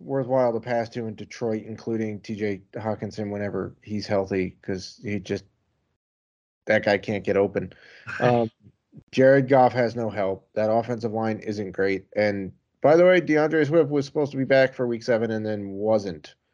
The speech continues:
Speaker 2: Right.
Speaker 1: And if there's no Amon-Ra, then they can stack the box and stop DeAndre Swift. So that kills all fantasy value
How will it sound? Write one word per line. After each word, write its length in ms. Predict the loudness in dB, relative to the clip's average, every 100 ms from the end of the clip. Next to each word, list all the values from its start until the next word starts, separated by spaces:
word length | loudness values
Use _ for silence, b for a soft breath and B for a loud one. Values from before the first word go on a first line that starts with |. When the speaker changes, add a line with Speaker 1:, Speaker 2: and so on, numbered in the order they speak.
| _ _ -2
Speaker 2:
Right. 100 | 0
Speaker 1:
And 120 | 0
if 80 | -2 -6
there's 120 | 0
no 180 | 4 4
Amon-Ra, 640 | 4 2 4 4 4 4
then 180 | 0 -2
they 120 | -2
can 140 | -4
stack 280 | 0 0 0
the 60 | 0
box 260 | 0 0
and 80 | -4
stop 240 | -4 -4
DeAndre 400 | -2 -2 0 -2
Swift. 260 | -2 -2 -2
So 120 | 0
that 260 | 2 2 0 _
kills 340 | 0 0 -2 -10 -20 _
all 220 | 8 8 8
fantasy 440 | 6 2 2 0
value 360 | 2 4 2